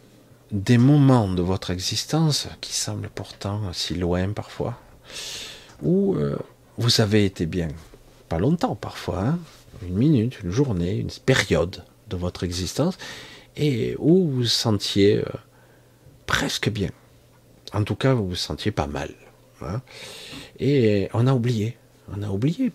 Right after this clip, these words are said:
puisque on, ce que l'on vit, c'est seulement ce que l'on vit maintenant, hein.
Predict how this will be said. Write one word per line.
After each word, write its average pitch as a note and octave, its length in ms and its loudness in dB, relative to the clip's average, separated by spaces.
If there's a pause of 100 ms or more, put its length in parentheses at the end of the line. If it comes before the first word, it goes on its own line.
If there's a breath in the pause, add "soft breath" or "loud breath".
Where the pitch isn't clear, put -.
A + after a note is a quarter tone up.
puisque - 420 -2 (760 loud breath)
on, B2+ 200 -2 (100)
ce - 220 2
que - 160 4
l'on C3 280 10
vit, C#3 320 2
c'est - 180 -4
seulement D3 360 4
ce - 100 -2
que - 80 2
l'on B2 140 6
vit C3 180 0
maintenant, G#2+ 800 0 (640)
hein. C#3+ 220 -2